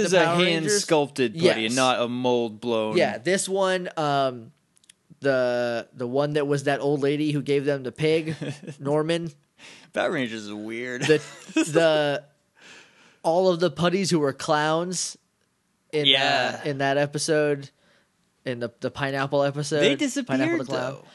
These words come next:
Speaker 2: They disappeared later, but they were at the fair for, like,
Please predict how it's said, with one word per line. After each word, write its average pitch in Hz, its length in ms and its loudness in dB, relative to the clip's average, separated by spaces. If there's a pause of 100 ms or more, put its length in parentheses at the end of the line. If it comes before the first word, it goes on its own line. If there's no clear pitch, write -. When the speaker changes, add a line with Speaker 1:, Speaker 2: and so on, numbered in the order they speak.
(120)
Speaker 2:
They 208 200 4
disappeared 202 800 0
later, 175 280 4
but 127 120 -4
they 170 100 6
were 180 160 2
at 180 240 2
the 160 100 4
fair 156 380 2
for, 143 180 0
like, 131 420 0